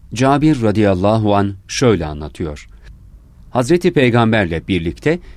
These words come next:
bir yemeğe çağrıldık. Yemeğin verildiği eve doğru giderken yolda çocuklarla oynamakta olan Hüseyin'e rastladık. Hazreti Peygamber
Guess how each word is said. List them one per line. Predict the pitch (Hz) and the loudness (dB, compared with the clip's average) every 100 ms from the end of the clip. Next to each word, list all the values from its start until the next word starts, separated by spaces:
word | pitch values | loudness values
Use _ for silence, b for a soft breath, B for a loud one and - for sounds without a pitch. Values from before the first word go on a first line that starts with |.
| b | b
bir | 151 196 | -4 0
yemeğe | 147 143 143 123 | 2 2 4 0
çağrıldık. | - 90 80 76 78 - - - - - b b b b - | 0 -4 -4 -10 -12 -14 -18 -20 -20 -20 b b b b -2
Yemeğin | 117 135 185 185 | 2 4 4 4
verildiği | 147 127 117 113 101 - | 4 4 4 2 2 0
eve | 110 123 113 | 2 2 2
doğru | 95 85 | 2 0
giderken | 80 85 101 117 131 147 - - - - - - - - - | -2 -2 0 0 -2 -2 -6 -20 -20 -20 -20 -20 -20 -20 -6
yolda | 110 135 135 175 | 2 2 4 0
çocuklarla | 170 139 143 131 156 147 107 | 0 0 0 0 2 2 2
oynamakta | 92 107 110 110 104 - | 2 2 2 2 0 0
olan | 147 123 160 143 | 2 2 0 0
Hüseyin'e | 151 170 147 131 90 | -2 4 4 4 0
rastladık. | 82 - 80 80 - - - - | -4 -8 -10 -10 -14 -20 -20 -4
Hazreti | 123 127 147 156 | -2 2 2 0
Peygamber | 139 110 104 95 92 | 0 2 2 2 0